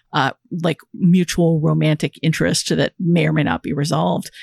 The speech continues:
I was a little unnerved and a little put off because he looks so much older than she does. And it took me a while to realize how old she's supposed to be. But <sighs> I don't know. I wish people had engaged just a little more with the idea of, like,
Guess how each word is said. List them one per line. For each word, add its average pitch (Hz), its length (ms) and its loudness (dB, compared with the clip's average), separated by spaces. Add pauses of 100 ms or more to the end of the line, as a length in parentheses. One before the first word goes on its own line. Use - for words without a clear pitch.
(320)
I 175 140 2
was 196 180 2
a 180 60 2
little 226 400 2
unnerved 202 400 4
and 180 80 2
a 175 40 0
little 170 160 0
put - 220 -2
off - 480 -2
because - 300 -4
he 180 180 2
looks - 260 0
so 185 760 2
much - 280 -4
older - 380 0
than - 140 -4
she - 160 -4
does. 78 400 -6 (420)
And - 100 -2
it - 100 -8
took 208 220 -4
me 196 80 2
a 185 80 2
while 165 280 2
to 151 80 0
realize 156 400 -2
how - 160 -2
old 143 260 -2
she's - 200 -6
supposed - 280 -6
to 208 60 -4
be. - 320 -2 (560)
But 226 280 0
<sighs> - 360 -4
I 220 40 2
don't 240 120 2
know. 240 200 2
I 202 100 -2
wish 240 280 -6
people 240 240 -2
had 196 140 2
engaged 180 560 0
just - 180 -2
a 165 60 0
little 175 260 2
more 175 280 2
with 160 120 2
the 147 140 0
idea 165 420 2
of, 156 160 -2
like, 165 460 -2